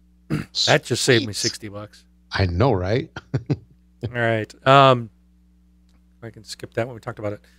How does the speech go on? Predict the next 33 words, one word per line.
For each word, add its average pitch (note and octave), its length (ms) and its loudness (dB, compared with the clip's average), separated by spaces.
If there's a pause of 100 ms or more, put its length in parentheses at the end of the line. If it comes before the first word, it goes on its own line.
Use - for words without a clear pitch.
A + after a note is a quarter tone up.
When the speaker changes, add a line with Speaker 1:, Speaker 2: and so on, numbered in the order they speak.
(320)
Speaker 1:
Um, D#3 380 6 (100)
Xbox F3 340 2
Game F#3+ 220 -2
Pass F3+ 380 2
announces E3 500 -2
that D#3+ 160 2
Halo D#3+ 320 2
Master C3+ 380 0
Chief - 280 -8
Collection C#3+ 540 -4
is D3 260 -8
coming F#3 460 -10 (600)
in G3 180 -10
September. F3 880 0 (800)
Um, A#2+ 520 -4 (600)
I'm C3+ 100 -10
sorry. A2 340 4 (520)
I - 60 -12
think C#3 220 2
I - 20 8
Speaker 2:
September A2 80 4
Speaker 1:
just A2 140 0
told B2+ 160 8
Speaker 2:
first. A#2 100 2
Speaker 1:
you. - 60 -2 (480)
Halo, D3 760 6
the C#3 80 -8
Master D3 460 2
Chief - 400 -6
Collection, B2+ 800 0
is A#2 180 -10
coming C3 760 -2 (180)
to - 260 -8